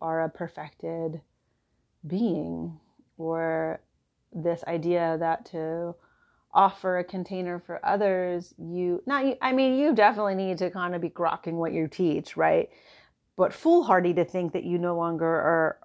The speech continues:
are susceptible to the, the, the, um, tricks of life, just like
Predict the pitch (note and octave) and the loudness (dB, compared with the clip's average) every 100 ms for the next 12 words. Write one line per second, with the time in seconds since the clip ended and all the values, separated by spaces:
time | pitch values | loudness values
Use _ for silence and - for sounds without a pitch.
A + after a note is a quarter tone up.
0 | - - D#3+ E3 - F3 E3+ E3 F3 D#3+ | -10 -4 -2 -2 -6 -6 -2 -2 -4 -2
1 | D#3 D#3 D3+ D#3 - - E3 E3+ D#3+ D#3+ | 0 2 0 -2 -6 -8 -2 2 4 2
2 | - _ _ F3 E3+ _ _ _ _ - | -2 _ _ -6 -6 _ _ _ _ -10
3 | D#3+ E3+ E3+ E3 D#3+ E3 F3 - _ _ | -6 -4 -4 -4 -4 -6 -10 -12 _ _
4 | _ _ _ _ _ _ _ - - A3 | _ _ _ _ _ _ _ 0 4 4
5 | - - - _ _ _ _ _ - F#3+ | 0 -16 -18 _ _ _ _ _ -2 0
6 | F3 F#3+ E3+ E3 F#3 F3 F3 E3 | 4 4 4 0 -4 -4 -2 -2